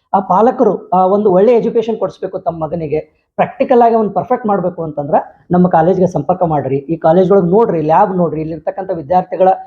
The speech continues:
ಒಂದು ಫೀಡ್‌ಬ್ಯಾಕ್ ತಗೋರಿ, ಅನಿಸಿಕೆಗಳನ್ನು ತಗೊಂಡ ಈ ಕಾಲೇಜ್ಗೆ ತಮ್ಮ ಮಕ್ಕಳನ್ನ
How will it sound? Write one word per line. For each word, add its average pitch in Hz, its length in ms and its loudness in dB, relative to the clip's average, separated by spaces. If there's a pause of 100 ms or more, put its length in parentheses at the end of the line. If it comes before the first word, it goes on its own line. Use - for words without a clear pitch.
(200)
ಒಂದು 180 200 2
ಫೀಡ್‌ಬ್ಯಾಕ್ 226 440 2
ತಗೋರಿ, 160 220 -2
ಅನಿಸಿಕೆಗಳನ್ನು 208 640 0
ತಗೊಂಡ 170 300 -2 (460)
ಈ 185 60 0
ಕಾಲೇಜ್ಗೆ 190 500 2
ತಮ್ಮ 175 260 -2
ಮಕ್ಕಳನ್ನ 165 420 -2